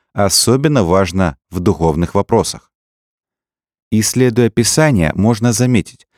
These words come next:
что среди Божьих методов укрепления нашей веры расширение нашего знания Его Слова, углубление молитвенной жизни и подготовки к свидетельству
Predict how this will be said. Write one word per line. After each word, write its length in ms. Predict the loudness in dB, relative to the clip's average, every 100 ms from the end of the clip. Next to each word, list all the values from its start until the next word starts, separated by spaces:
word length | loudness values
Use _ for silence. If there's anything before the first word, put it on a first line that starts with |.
| _
что 260 | -8 -2 0
среди 380 | 0 -2 0 -2
Божьих 500 | 2 0 0 -4 -2
методов 460 | -2 -2 -4 -4
укрепления 560 | -4 -4 -2 0 0 0
нашей 400 | 0 0 0 0
веры 360 | 0 0 0 -2 _ _
расширение 760 | -4 -2 -2 0 0 2 2 0
нашего 480 | 0 -2 -2 -4 -2
знания 400 | -2 0 0 0
Его 220 | 0 -2
Слова, 560 | -2 0 0 0 -2 -4 _
углубление 640 | -8 -2 0 0 2 2
молитвенной 680 | 2 2 2 0 0 0 0
жизни 360 | 2 0 2 0
и 120 | -2
подготовки 720 | -2 -2 0 0 0 0 -4
к 40 | -8
свидетельству 840 | -4 -2 0 0 -2 -2 -2